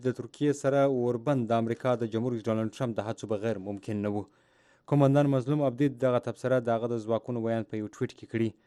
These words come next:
له دې مخکې جمهور رئیس ټرمپ اعلان کړی و چې د ترکیې او سوریې د کردانو ترمنځ به اوربند دایمي و. عبدي، عبدي ویلي چې ټرمپ ژمنه کړې چې امریکا به د کردي ځواکونو سره اوږدمهاله همکاري جاري ساتي. ټرمپ په خپلې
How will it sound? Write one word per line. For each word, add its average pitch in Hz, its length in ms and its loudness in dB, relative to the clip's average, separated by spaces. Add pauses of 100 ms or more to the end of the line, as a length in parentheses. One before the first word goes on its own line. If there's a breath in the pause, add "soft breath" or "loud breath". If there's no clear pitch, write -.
(480 soft breath)
له 123 120 2
دې 147 120 8
مخکې 143 240 -2
جمهور 135 220 4
رئیس 123 160 -4
ټرمپ 143 220 0
اعلان 139 240 2
کړی 135 180 4
و 139 220 2
چې - 120 -18
د 117 140 -2
ترکیې 147 400 -4 (240)
او 120 240 0
سوریې 127 400 0
د 120 60 -2 (100)
کردانو 120 280 0 (300)
ترمنځ 120 400 -2
به 110 80 2
اوربند 110 480 0
دایمي 107 400 2
و. 107 80 -2 (1120 soft breath)
عبدي، 107 260 -4 (140)
عبدي 117 320 2
ویلي 135 260 4 (120)
چې 123 200 -2
ټرمپ 123 240 -2
ژمنه 135 320 0
کړې 143 240 0
چې 120 220 0
امریکا 113 360 0
به 120 120 0
د - 100 -10
کردي 117 320 -6
ځواکونو 131 480 -2 (160)
سره 127 240 0
اوږدمهاله 110 640 -2
همکاري 104 400 -4
جاري 104 200 0
ساتي. 110 240 0 (500 soft breath)
ټرمپ 143 220 0
په - 80 -8
خپلې 147 140 2